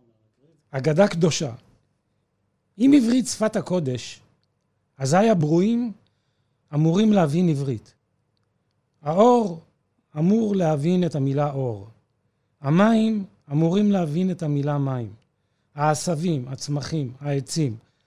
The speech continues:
המאור הגדול, המאור הקטן. כי עברית היא השפה של הבריאה.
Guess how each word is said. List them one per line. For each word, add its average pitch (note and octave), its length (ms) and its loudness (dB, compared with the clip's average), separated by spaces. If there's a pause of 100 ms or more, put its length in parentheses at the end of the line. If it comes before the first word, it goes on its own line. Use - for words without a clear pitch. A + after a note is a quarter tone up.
(120)
המאור D3+ 460 2
הגדול, D#3 520 -2
המאור D#3 440 0
הקטן. C#3+ 440 -6 (600)
כי A3+ 220 0
עברית G#3 520 -2 (440)
היא A#3 160 2
השפה G3 360 -2
של G3 220 -4
הבריאה. D#3 420 -2